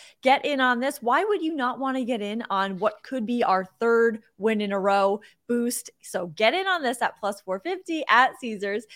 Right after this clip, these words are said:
and head to bet Q L dot com slash boost to see all of today's best odds boosts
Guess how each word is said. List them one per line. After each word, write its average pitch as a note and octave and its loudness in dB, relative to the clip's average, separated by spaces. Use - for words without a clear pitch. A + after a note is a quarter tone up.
and C#4 0
head C#4 -4
to C#4+ -4
bet A3+ -2
Q A#3+ -6
L G#3+ 0
dot G3 -2
com G3 -6
slash F#3 -2
boost F#3 -12
to A#3 -8
see G#3+ -8
all C4+ 2
of D#4+ -6
today's G#3+ -2
best F#3 -2
odds E3+ -2
boosts D#4 -6